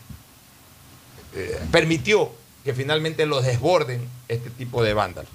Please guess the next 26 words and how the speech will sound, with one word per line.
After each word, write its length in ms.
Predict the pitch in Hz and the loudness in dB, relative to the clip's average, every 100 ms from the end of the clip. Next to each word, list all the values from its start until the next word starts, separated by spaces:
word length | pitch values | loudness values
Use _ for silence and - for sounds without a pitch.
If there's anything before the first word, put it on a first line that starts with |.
| - - - | -20 -20 -4
Pero 120 | - 226 | 2 4
en 60 | |
fin, 260 | 208 160 123 - - - - - - | 4 0 -2 -12 -20 -20 -20 -6 0
eh, 360 | 135 135 - 127 | 2 2 0 -4
entremos 360 | 151 160 202 196 | -2 2 2 2
más 120 | 175 | 2
bien 140 | 180 | 0
a 60 | 180 | -2
temas 280 | 175 165 135 | -4 -4 -2
políticos, 680 | 156 156 151 139 - 113 110 - | -2 -2 -2 -6 -2 -4 -4 -8
este, 580 | 107 - - 107 98 95 - - | -6 -4 0 0 0 -2 -10 -6
Gustavo 520 | 110 - 123 123 107 | -4 2 2 2 0
y, 180 | 98 - | -4 -6
y, 280 | 98 87 - | -6 -6 -6
y, 160 | 95 98 - | -6 -6 -4
y 80 | 107 | -2
Fernando. 540 | 101 104 120 95 - - - - - - - - | 0 0 0 0 -4 -10 -18 -20 -20 -20 -20 -12
Eh, 180 | - - | -4 0
los 120 | 123 117 | 4 6
proyectos 420 | 123 160 160 165 | 6 4 4 4
de 80 | 156 | 4
ley 320 | 175 190 - - | 2 0 -2 -6
deben 240 | 131 139 147 | -2 0 0
de 80 | 123 | -2
presentarse 580 | 117 117 117 131 123 | -2 -4 -2 0 0
ya, 440 | 123 127 123 113 | 2 4 4 2